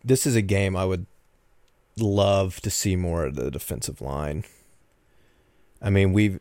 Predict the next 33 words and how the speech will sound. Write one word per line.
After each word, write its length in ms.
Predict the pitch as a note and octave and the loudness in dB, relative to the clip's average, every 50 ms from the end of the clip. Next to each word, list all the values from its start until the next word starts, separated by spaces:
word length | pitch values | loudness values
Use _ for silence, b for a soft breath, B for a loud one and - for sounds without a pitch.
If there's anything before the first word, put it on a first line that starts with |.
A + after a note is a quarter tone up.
| - | -8
there's 280 | - G#2 A2 G#2+ G#2 - | -4 0 0 0 2 2
been 180 | - A#2 A2 G2 | 0 0 0 0
so 240 | - - G#2 F#2+ | 0 0 0 0
much 320 | G2 F#2+ F#2 F2+ - - - | 0 0 -2 -4 -6 -6 -4
left 240 | F2+ F2+ F2+ - - | -4 -4 -4 -4 -8
to 60 | F2 | -8
desire 640 | F2 F2 G2 F2+ F2+ F#2 F2 F2+ F2+ E2+ E2+ F2 F2 | -8 -6 -6 -4 -4 -4 -2 -4 -4 -4 -6 -6 -4
there. 280 | F#2+ F#2+ F#2+ F2+ B1 | -4 -4 -4 -4 -4
We've 260 | F2 G#2 A2 A2+ G#2 | -2 0 0 0 2
heard 200 | - A#2 A2+ A2+ | 2 4 4 4
a 40 | A2+ | 4
lot 360 | G2+ G2 G2 G2 G2+ G#2 - _ _ | 2 0 0 0 -2 -4 -6 _ _
in 140 | - G#2 G2 | -8 -6 -6
fall 240 | - - G2+ F#2+ F#2+ | -4 -2 -2 -2 -2
camp. 480 | - - - G2+ G2 G2 F#2+ F#2 - - - - - - | -2 -4 -4 -4 -2 -2 -4 -6 -8 -12 -16 -20 -18 -14
You 140 | - F#2 F#2 | -10 -8 -8
know, 120 | F2+ F2+ | -6 -6
they 140 | F2+ F#2 F#2 | -4 -4 -4
were 100 | F2+ F2+ | -4 -4
raving 460 | F2 F2+ G2+ G2+ G#2 G2+ G2 G#2 F#2+ | -4 -4 -2 -2 0 0 -2 -2 -2
about 260 | F#2+ F2+ F#2+ F#2+ F#2+ | -2 -2 -4 -4 -4
Cromartie 460 | F#2 - F#2+ F#2 F2+ F2+ - - F#2 F#2 | -6 -6 -6 -6 -4 -6 -6 -4 -2 0
Hamilton. 720 | A2+ B2 A#2+ A#2 A2 - - A#2+ A2 G#2+ G#2+ G2+ G2+ - B B B B B B B B B B B B B _ _ _ | 2 2 2 2 0 -2 0 0 0 0 0 0 -2 -4 B B B B B B B B B B B B B _ _ _
We 80 | - G2+ | -2 2
heard 140 | G2+ G#2+ G2 | 2 2 2
a 40 | F2+ | 2
lot 180 | F2+ F2+ F2+ | 2 0 0
about 200 | F2 F2 E2 E2 - | -2 -2 -4 -6 -4
Cameron 380 | - G#2+ G2 F2+ F2 E2+ F2+ | -4 -2 -2 -2 -2 -2 -2
Jackson. 800 | F2+ G2 G2+ G#2 A2 A2 - - - A2+ G#2+ G#2 G2+ G2 F#2+ F#2+ - - b b b b b b b b b b b b b b _ _ | 0 2 4 4 4 2 2 0 2 2 2 2 2 2 0 -2 -4 -10 b b b b b b b b b b b b b b _ _
I 120 | - F#2 G#2+ | -2 0 0
just 160 | C#3 D3 - | 2 2 0
haven't, 380 | A2 A#2 C3 C3+ C3+ B2+ - | 2 2 2 2 0 -2 -4